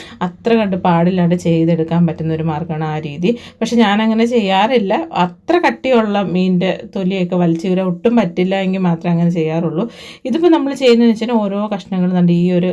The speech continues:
കത്തി ഉപയോഗിച്ചിട്ട് ഇതേ രീതിയിൽ നമ്മൾ എടുക്കുകയാണ് ചെയ്യുന്നത്. മൂന്നാമതായിട്ട് ഈ ഒരു രീതിയിൽ നമുക്ക് മാറ്റിയെടുക്കാൻ പറ്റും. നമ്മളന്നേരം ആ ഒരു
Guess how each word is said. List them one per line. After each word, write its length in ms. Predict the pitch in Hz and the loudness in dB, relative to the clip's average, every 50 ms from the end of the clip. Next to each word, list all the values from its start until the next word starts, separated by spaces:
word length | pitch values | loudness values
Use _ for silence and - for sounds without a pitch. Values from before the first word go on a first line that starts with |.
| - - | -6 -8
കത്തി 280 | - 180 175 - 170 | -10 -10 -6 -4 -4
ഉപയോഗിച്ചിട്ട് 460 | 170 160 160 160 160 165 - 175 175 185 | -4 -4 -4 -4 -6 -6 -6 -6 -4 -2
ഇതേ 280 | 175 175 180 175 175 175 185 180 | -2 0 2 2 2 2 2 2
രീതിയിൽ 320 | 170 160 156 175 165 160 | 0 -2 -2 -2 -2 -2
നമ്മൾ 220 | 160 160 156 151 | -2 -4 -4 -6
എടുക്കുകയാണ് 380 | 151 151 151 - 160 156 156 156 | -6 -8 -6 -6 -6 -6 -6 -8
ചെയ്യുന്നത്. 440 | - 160 147 147 151 196 233 - - - - _ _ _ _ _ _ _ | -8 -8 -8 -6 -6 -6 -6 -8 -12 -20 -20 _ _ _ _ _ _ _
മൂന്നാമതായിട്ട് 760 | - 233 247 254 269 269 269 277 262 233 202 202 185 180 277 - | 4 4 4 4 4 2 2 2 2 2 2 0 0 -2 -6 -6
ഈ 120 | - 208 208 226 | -4 -4 -2 0
ഒരു 200 | 226 196 190 196 185 | 0 0 0 -2 0
രീതിയിൽ 360 | 175 175 175 170 170 170 180 | 0 0 0 2 2 0 0
നമുക്ക് 320 | 196 185 175 170 165 - 180 | 2 2 0 0 0 0 0
മാറ്റിയെടുക്കാൻ 600 | 170 170 160 156 160 180 170 165 165 170 165 170 170 | 2 2 0 -2 -2 -2 0 0 0 0 0 0 0
പറ്റും. 260 | 151 143 - 208 262 | -2 -2 -6 -6 -4
നമ്മളന്നേരം 520 | 262 226 208 196 190 185 185 180 190 240 240 - - - - - - | -2 -2 -2 -2 -2 0 0 0 0 -2 -2 -6 -14 -20 -20 -8 -4
ആ 100 | 190 196 202 208 208 | 0 0 2 2 2
ഒരു 260 | 202 196 190 196 247 | 0 0 2 2 2